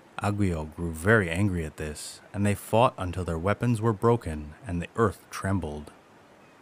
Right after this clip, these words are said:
Now the two brothers of the rivals felt the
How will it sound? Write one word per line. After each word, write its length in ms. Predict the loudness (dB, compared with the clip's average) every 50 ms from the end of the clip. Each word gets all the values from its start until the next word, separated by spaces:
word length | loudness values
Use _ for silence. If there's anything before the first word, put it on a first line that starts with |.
| -20 -20 -10 0 0
Now 80 | 2
the 140 | 2 2 -2
two 180 | -4 0 -2 0
brothers 400 | 4 6 4 6 6 2 0 0
of 140 | -2 -2
the 100 | -2 -2
rivals 460 | 0 2 2 2 2 0 -2 -8 -8 -6
felt 260 | 0 2 0 2 0
the 140 | -4 -10